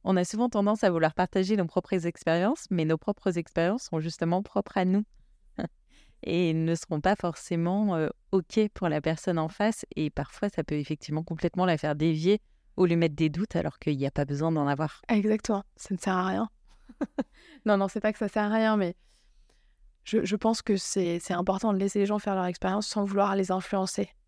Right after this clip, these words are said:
Speaker 2: Et nous, c'est vraiment ce qui est très important chez Bloom, et ce que je me, je m'entête, euh, à faire comprendre aux gens, c'est qu'on n'est pas médecin, on n'est pas thérapeute, on n'est pas là pour les guérir,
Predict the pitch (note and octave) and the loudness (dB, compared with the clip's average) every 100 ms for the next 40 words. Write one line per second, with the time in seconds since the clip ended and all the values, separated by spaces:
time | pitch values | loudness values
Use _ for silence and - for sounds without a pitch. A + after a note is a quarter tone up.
0 | _ A3 G3 G#3 A#3 A#3 G#3+ _ _ - | _ 0 2 4 4 4 0 _ _ -20
1 | - G#3 G3 G#3 A3 A3+ _ _ _ - | -10 -2 2 4 2 -2 _ _ _ -6
2 | G3 - - G#3+ G3+ G3 - G#3 - F#3+ | -4 -2 0 2 2 2 0 0 0 0
3 | G3 G#3+ G3 - F#3+ - G3+ F#3 F#3+ F3+ | 2 2 0 -4 -8 -2 0 2 2 0
4 | G3+ A#3 _ - - G3+ G3 G3 A3 A3+ | -2 -8 _ -8 0 2 2 2 2 2
5 | - - C#4 G#3 G3+ F#3+ G3 - G#3 G#3 | -4 -8 -2 0 0 0 -2 -2 0 0
6 | F3+ F#3+ B3+ - G3 - - G#3 F#3 E3+ | 2 2 0 0 -2 -2 0 2 2 0
7 | - B2 A#2+ A2 G2 G3 F3+ - - B3 | -2 0 2 0 0 -2 -4 -2 0 2
8 | A#3 - - G3+ F3+ G#3+ G#3 G#3 G3 - | 0 -8 -4 -2 0 0 0 0 -2 0
9 | A3+ - - - _ F#3+ G3 G3+ A3 - | -2 -2 -10 -14 _ -2 0 2 0 0
10 | F#3+ F3+ F3+ G#3 A3 A#3+ A3 | 0 0 0 0 2 0 -2